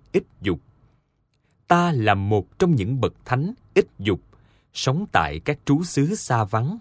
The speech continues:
trong rừng núi hoang vu. Này Bà La Môn, ta tự quan sát, ta là người ít dục như vậy, tự cảm thấy lòng tự tín được xác chứng hơn khi sống trong rừng núi.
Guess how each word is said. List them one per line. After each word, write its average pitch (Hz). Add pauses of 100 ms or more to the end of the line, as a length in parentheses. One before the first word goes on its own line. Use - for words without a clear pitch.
trong 175
rừng 92
núi 143
hoang 123
vu. 104 (1160)
Này 95
Bà 92
La 139
Môn, 147 (440)
ta 101 (100)
tự 76
quan 101
sát, 185 (280)
ta 170
là 98
người 85
ít 202 (160)
dục 92 (120)
như 101
vậy, 82 (480)
tự 82 (100)
cảm 80
thấy 120
lòng 87 (100)
tự 78
tín 147 (140)
được 120
xác -
chứng 190
hơn 135 (220)
khi 120
sống 120
trong 107
rừng 87
núi. 120